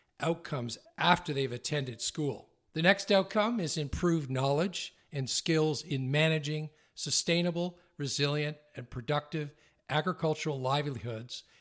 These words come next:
by adult women in thirty rural communities. Here we have three outcome indicators for this outcome. The number of women able to produce nine bags of peanuts on one acre farms. Second indicator is the number of women owning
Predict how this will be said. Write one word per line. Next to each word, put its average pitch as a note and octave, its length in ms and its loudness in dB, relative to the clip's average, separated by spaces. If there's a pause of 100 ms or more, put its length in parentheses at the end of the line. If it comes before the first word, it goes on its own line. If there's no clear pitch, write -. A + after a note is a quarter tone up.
(160)
by A#2 160 0
adult E3 420 2
women B2+ 380 -2 (320)
in B2+ 120 -8
thirty C#3+ 380 0
rural B2+ 260 -2
communities. B2 600 -6 (1400)
Here F#3 140 4
we E3+ 100 6
have D3 140 6
three F3+ 240 4
outcome D3+ 320 4
indicators C3 500 -2
for C#3+ 100 -8
this A#2 220 -4
outcome. C3+ 440 -4 (760)
The C#3 80 -2
number D3+ 280 4
of C#3+ 100 2
women D#3 340 4
able D3+ 260 2
to - 120 -8
produce C#3+ 380 -4
nine C3+ 420 0
bags C#3 400 -4
of - 120 -14
peanuts D#3+ 460 -4
on A#2+ 160 -6
one C3+ 240 -2
acre B2+ 260 -6
farms. C3+ 600 -8 (340)
Second D#3+ 400 0
indicator C3 520 -2
is B2+ 140 -6
the B2+ 80 -6
number B2 300 -2
of A2+ 100 -4
women C3+ 340 -2 (120)
owning D3 460 2